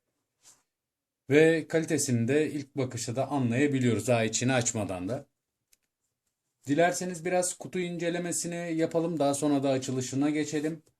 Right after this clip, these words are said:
Arkasında kısaca bir kullanım talimatı var. Bu kulaklığı ister bilgisayarınızda, ister telefonunuzda veyahut da M P üç çalarınızda rahatlıkla kullanabiliyorsunuz. Ve telefon görüşmesi de yapmak mümkün.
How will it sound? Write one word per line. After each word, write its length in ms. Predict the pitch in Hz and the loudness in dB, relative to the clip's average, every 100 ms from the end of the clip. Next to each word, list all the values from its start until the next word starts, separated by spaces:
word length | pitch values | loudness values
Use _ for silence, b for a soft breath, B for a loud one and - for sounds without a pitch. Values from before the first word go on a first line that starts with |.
| _ | _
Arkasında 680 | 147 165 180 175 180 180 180 | -4 -2 -2 -4 -2 -2 -4
kısaca 400 | - - 180 175 | -2 -2 -2 -2
bir 100 | 165 | -4
kullanım 360 | 147 147 147 160 | 0 2 2 0
talimatı 540 | 165 165 170 165 165 | 0 0 -2 -4 -2
var. 200 | 165 165 _ _ _ 120 | -4 -4 _ _ _ -6
Bu 200 | 147 170 | -4 -4
kulaklığı 680 | 185 170 165 156 165 - _ _ _ | -2 -2 0 0 0 -2 _ _ _
ister 360 | 107 - 147 165 | -4 2 2 0
bilgisayarınızda, 920 | 170 165 156 165 165 165 147 165 - | -4 -6 -2 -2 0 0 0 -2 -2
ister 380 | 143 - 156 147 | -2 0 0 0
telefonunuzda 680 | 160 151 147 147 135 143 139 | -2 -2 0 0 2 0 2
veyahut 240 | 156 139 | 2 0
da 80 | 139 | -4
M 180 | 147 156 | -4 -2
P 80 | 143 | -2
üç 160 | 135 | 0
çalarınızda 560 | 131 113 107 107 104 117 | 0 2 0 0 0 0
rahatlıkla 580 | 143 147 127 120 117 - | -2 -4 -8 -6 -6 -2
kullanabiliyorsunuz. 1040 | 156 123 160 156 131 110 - 104 160 - _ _ _ - | 0 2 0 0 2 0 0 -4 -4 -6 _ _ _ 0
Ve 180 | 185 180 | 0 2
telefon 420 | 180 180 185 180 | 0 2 2 0
görüşmesi 540 | 175 160 175 170 165 | 0 -2 -4 -2 0
de 80 | 170 | 2
yapmak 520 | 160 160 - 175 - | 4 2 0 -8 -4
mümkün. 460 | 165 147 143 - | 0 0 0 -4